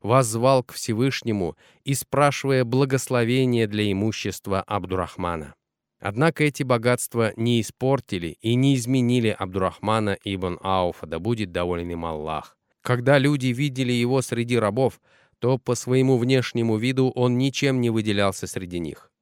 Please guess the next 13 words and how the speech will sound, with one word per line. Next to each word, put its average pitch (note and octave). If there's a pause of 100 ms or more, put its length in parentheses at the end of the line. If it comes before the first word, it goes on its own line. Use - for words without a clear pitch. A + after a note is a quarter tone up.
(1040)
Как-то D3
в C3
один A#2
из G2
дней G#2+ (200)
Абдурахману, A#2
да A2+
будет B2
доволен A#2
им A2+
Аллах, G#2+
принесли A#2+
пищу, C3